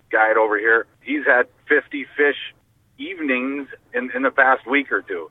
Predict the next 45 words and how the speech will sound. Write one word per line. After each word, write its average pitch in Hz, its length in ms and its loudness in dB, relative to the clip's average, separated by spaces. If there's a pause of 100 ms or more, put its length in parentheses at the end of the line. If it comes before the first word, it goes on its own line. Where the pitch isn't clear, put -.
(160)
And, 113 400 0
and, 113 240 -4
you 110 60 -6
know, 110 80 0
you're 110 160 0
looking 131 280 -2
in 123 120 -2
that 113 240 4 (500)
twenty-five 135 640 2
to 117 100 -2
twenty, 131 580 -4 (380)
you 139 60 -14
know, 90 160 -10
twenty-five 147 540 2
to 123 80 -2
thirty 139 300 0
feet 135 220 -4
of 127 60 0
water, 117 480 4 (360)
maybe 135 240 0
a 131 80 2
little 135 200 2
bit 127 200 0
shallower. 113 520 2 (480)
Um, 104 520 2
mid-lake 147 500 2 (100)
structure, 127 520 0
you 107 120 -6
know, 110 140 4
early 139 280 4
in 127 100 -2
the 120 60 -10
year, 127 340 2
we 113 280 -10
focus 127 340 0
on 123 220 2
the, 98 180 0 (460)
we 110 100 -14
call 127 240 4
it 113 80 -4
the 104 160 -10
first 147 300 0
break, 120 320 2
which 113 240 -4
is 104 120 -6